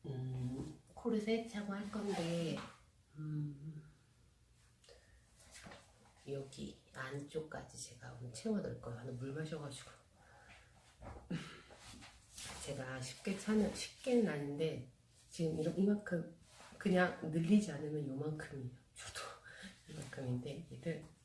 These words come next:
내가 하고 싶은 부위를 이렇게 접는 거예요. 접으면 고-, 이렇게 걸 수 있는 고리만 남거든요.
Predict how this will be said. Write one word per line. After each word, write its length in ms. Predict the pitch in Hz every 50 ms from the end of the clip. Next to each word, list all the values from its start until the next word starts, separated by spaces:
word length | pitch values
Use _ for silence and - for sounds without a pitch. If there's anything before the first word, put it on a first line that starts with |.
| - - -
내가 240 | 151 139 143 151 151 151 156 156 -
하고 220 | - 226 220 240 220
싶은 340 | - - - - 175 165
부위를 240 | - - - - -
이렇게 220 | - - - 131 -
접는 500 | - - 135 135 135 143 156 165 156 151
거예요. 320 | 139 120 117 120 - - - - - - - - - - - - - - - - -
접으면 760 | - - - 143 139 156 156 160 180 220 254 285 294 - - - - - - - -
고-, 180 | - - - -
이렇게 360 | - 151 151 - - 123 123 -
걸 220 | - - - 147 151
수 140 | 151 - 185
있는 200 | 175 160 165 156
고리만 480 | - - - 147 151 165 165 160 156 139
남거든요. 580 | 123 113 113 - - - - - 117 123 151